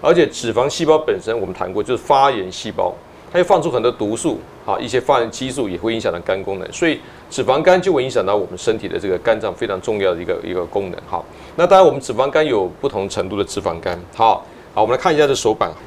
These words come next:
我们有像轻度脂肪肝，肝脏的里面的脂肪在五到十percent，还没有造成一些伤害。其实我认为还是有点伤害了，可能医生跟你讲，“哦，你是脂肪肝轻度了”，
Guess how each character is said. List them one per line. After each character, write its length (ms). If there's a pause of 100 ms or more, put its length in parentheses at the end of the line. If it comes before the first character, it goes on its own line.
我 100
们 80
有 200
像 180
轻 240
度 140
脂 160
肪 200
肝， 320
肝 240
脏 200
的 80
里 100
面 100
的 120
脂 240
肪 240
在 280 (100)
五 120
到 220
十 200
percent， 360 (640)
还 160
没 120
有 80
造 160
成 120
一 60
些 80
伤 240
害。 240
其 140
实 100
我 160
认 140
为 80
还 180
是 80
有 80
点 140
伤 260
害 80
了， 180
可 120
能 100
医 80
生 140
跟 100
你 80
讲 180
，“哦， 220
你 60
是 120
脂 140
肪 140
肝 140
轻 200
度 140
了”， 160